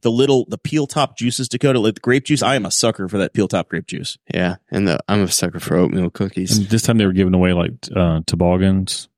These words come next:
Speaker 3: and they'll give away, like, bottles and just random stuff. But yeah, it's quick. It's, it's, I hate needles.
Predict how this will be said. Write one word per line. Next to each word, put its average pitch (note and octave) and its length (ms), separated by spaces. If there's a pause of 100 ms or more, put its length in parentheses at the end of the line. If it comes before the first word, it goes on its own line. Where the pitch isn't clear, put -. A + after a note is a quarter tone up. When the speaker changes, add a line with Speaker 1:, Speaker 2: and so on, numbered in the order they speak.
Speaker 3:
and F#2+ 100
they'll F2+ 80
give F2 160
away, F2 120
like, D#2+ 180
bottles E2 480
and E2 240
just - 220
random E2+ 200
stuff. F#2 320
But - 100
yeah, E2+ 200
it's A#2+ 160
quick. C3+ 340
It's, G2+ 220 (320)
it's, - 240 (180)
I C3+ 180
hate A#2 520
needles. F#2 640